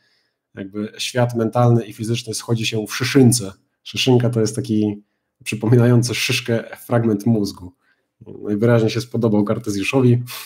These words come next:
e, bo umieszczał w nim przyczynowanie między tym światem umysłowym a, a, a światem o rozciągłych rzeczy fizycznych. No ale z Kartezjusza warto zapamiętać ten dualizm, czyli takie mocne rozgraniczenie rzeczywistości mentalnej i rzeczywistości fizycznej.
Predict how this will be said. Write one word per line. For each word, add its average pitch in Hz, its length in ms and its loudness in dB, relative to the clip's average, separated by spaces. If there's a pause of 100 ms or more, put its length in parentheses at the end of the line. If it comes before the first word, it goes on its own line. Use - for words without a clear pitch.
(400)
e, 104 500 0
bo 107 120 -4
umieszczał 117 580 4
w 110 80 2
nim 107 400 4 (640)
przyczynowanie 120 680 4
między 104 280 0
tym 104 180 -2
światem 117 360 -2
umysłowym 120 560 2
a, 104 460 -4
a, 104 140 -8 (600)
a 104 80 -6
światem 120 480 2
o 123 140 -6
rozciągłych 117 520 4
rzeczy 107 180 -2
fizycznych. 101 520 -6 (2250)
No 202 100 0
ale 285 400 6 (180)
z 135 280 -2
Kartezjusza 185 540 2
warto 165 240 0
zapamiętać 156 380 2
ten 139 120 2
dualizm, 147 480 6
czyli 139 160 -2
takie 131 180 -2
mocne 147 300 4
rozgraniczenie 135 760 2
rzeczywistości 127 560 -4
mentalnej 165 520 -2
i 147 60 0
rzeczywistości 135 640 -8
fizycznej. 123 480 -4